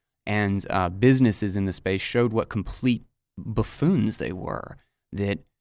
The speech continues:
uh, they had no restraint, that they were not concerned with security, and that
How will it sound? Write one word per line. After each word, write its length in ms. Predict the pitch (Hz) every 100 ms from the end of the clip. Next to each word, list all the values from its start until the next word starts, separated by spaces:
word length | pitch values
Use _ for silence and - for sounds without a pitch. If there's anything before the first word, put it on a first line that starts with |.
| _ -
uh, 140 | 92
they 140 | 90 107
had 220 | 117 104
no 280 | 101 120 175
restraint, 800 | 151 120 - - 73 - - _ _ _
that 140 | 98 -
they 120 | 107
were 140 | 104
not 400 | 104 104 151 -
concerned 460 | 127 113 - 123 101
with 120 | 101
security, 640 | - 87 - 90 85 101 113 - -
and 140 | 156
that 120 | 160